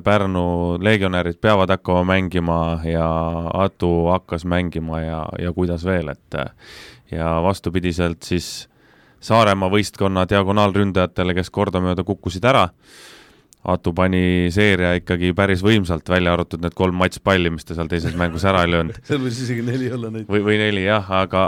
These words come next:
Speaker 1: aga seeria pani täiesti uskumatult, et, äh,
Speaker 2: Ma pean siin, ma pean siin selle lause välja tooma, seda, mis kunagi He-, Heino Lill ütles, äh,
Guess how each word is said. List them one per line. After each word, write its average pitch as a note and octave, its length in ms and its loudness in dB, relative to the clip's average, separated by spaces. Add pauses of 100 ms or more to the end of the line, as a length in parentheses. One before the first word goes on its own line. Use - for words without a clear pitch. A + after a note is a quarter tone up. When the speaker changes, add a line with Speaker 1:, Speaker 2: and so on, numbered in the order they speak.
Speaker 1:
aga G2 220 2
seeria G#2+ 340 4
pani F2+ 720 0
täiesti F#2 260 0
uskumatult, F2 720 -4
et, - 260 -14
äh, D#2+ 140 -6 (160)
Speaker 2:
Ma - 80 -4
pean D#3 240 2
siin, A#2 100 -6
ma B2 160 -2
pean C#3+ 160 0
siin A2+ 160 -4
selle A2+ 160 -4
lause A#2+ 240 -2
välja A2+ 240 -2
tooma, G#2+ 320 -6
seda, G#2 160 -8
mis G#2 160 -12
kunagi A2 380 -4 (180)
He-, A2+ 380 -6 (160)
Heino C3+ 180 0
Lill A#2 240 -2 (800)
ütles, A2+ 460 -8 (100)
äh, G#2+ 220 -6